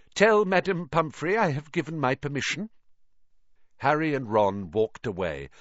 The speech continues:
hardly daring to believe that they'd avoided detention. As they turned the corner, they distinctly heard Professor McGonagall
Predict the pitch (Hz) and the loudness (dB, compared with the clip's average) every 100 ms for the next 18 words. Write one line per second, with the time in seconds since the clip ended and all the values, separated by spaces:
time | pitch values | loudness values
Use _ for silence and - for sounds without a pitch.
0 | - - _ _ - 151 151 120 117 92 | -20 -20 _ _ -6 -4 -4 -4 -6 -6
1 | - 156 107 82 90 92 87 92 104 69 | 0 0 0 -4 -6 -6 -6 -6 -8 -10
2 | 69 92 80 90 87 69 104 95 92 - | -12 -12 -6 -4 -4 -2 -2 -2 -8 -12
3 | 98 - 120 107 - 113 - _ - _ | -16 -10 -10 -8 -10 -12 -20 _ -20 _
4 | - - - 143 - 120 101 - 143 110 | -20 -14 0 0 0 -6 -4 -2 -2 -2
5 | 104 - 190 156 85 - - - 104 87 | -8 -4 -2 -2 -4 -8 -14 -10 -8 -6
6 | 107 - - 185 - 143 120 117 107 85 | -6 -8 -6 -8 -6 -6 -2 0 0 -2
7 | - 110 - 131 185 131 101 120 101 85 | -6 -6 -2 -2 -2 -4 0 0 0 -4
8 | 85 | -6